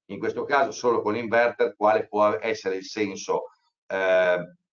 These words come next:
solo tecnico, perché non volerla buttare via,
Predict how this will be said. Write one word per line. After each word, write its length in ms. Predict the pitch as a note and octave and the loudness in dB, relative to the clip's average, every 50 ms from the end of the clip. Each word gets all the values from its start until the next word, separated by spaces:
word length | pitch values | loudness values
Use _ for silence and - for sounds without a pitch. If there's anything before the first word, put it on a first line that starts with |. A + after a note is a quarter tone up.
| _ _ _ | _ _ _
solo 880 | - - - - C#3 C#3 C3+ C3 C3 C3+ C#3 C#3+ C#3+ C#3 - - - - | -12 -8 -2 2 2 4 4 4 4 6 6 6 6 4 2 0 -6 -4
tecnico, 840 | - B2 - - - - F2 F#2+ G2 G2 F2+ F2+ F2+ F#2 F#2 F2+ F2+ | -2 0 0 -2 -4 -8 -10 -8 -8 -8 -8 -2 0 2 2 2 0
perché 360 | F2+ F2 E2+ - G2 F#2 - | -4 -8 -8 -6 -6 -8 -6
non 280 | F#2 G2 G#2+ A2 A2 G#2 | -6 -4 -4 -2 -2 -2
volerla 480 | F#2+ F#2 F#2 G2+ G#2+ A2 G#2 F#2+ F#2 | 0 0 2 2 2 0 0 0 -2
buttare 380 | E2 E2 E2+ - - G2 F#2 F2+ | -4 -6 -10 -6 -4 -2 -2 -2
via, 260 | G#2 G#2+ G2+ E2 - | -2 0 0 0 0